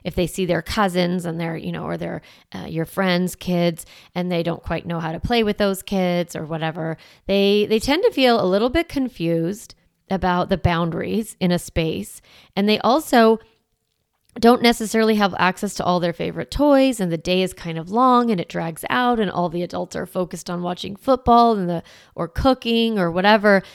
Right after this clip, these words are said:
So kids are kind of bored. They're left to their own devices. They get into trouble. And so that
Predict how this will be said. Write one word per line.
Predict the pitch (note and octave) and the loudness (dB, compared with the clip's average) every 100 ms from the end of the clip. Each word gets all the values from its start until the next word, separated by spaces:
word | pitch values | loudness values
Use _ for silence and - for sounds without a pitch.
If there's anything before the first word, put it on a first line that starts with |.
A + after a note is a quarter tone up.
| - - | -20 -4
So | A3+ | -2
kids | A3 D#4+ F#4+ - F#5 | 2 2 2 0 -4
are | |
kind | F#4+ C#4 C4 | -2 -2 0
of | A#3+ - | -2 0
bored. | G3 A#3 B3 B3 | 4 6 6 4
They're | G3+ E3 | 0 0
left | F#3+ A3+ - | 2 0 -2
to | A#3+ | 0
their | A3 G3 | 0 2
own | G3 G3+ G3+ - - _ | 2 2 -2 -6 -14 _
devices. | - F3 F#3 G#3 G#3+ - G#3 G3+ G3 | -6 -2 2 4 2 2 4 6 4
They | F#3+ | 0
get | F3+ G3 | 0 2
into | G3+ G3 F#3+ | 2 0 -2
trouble. | F3 - E3 D#3+ - - - _ _ - | -4 -2 -2 -2 -6 -8 -16 _ _ -6
And | G3 | -4
so | G#3 | -2
that | G3+ A3+ D#4+ | 2 2 0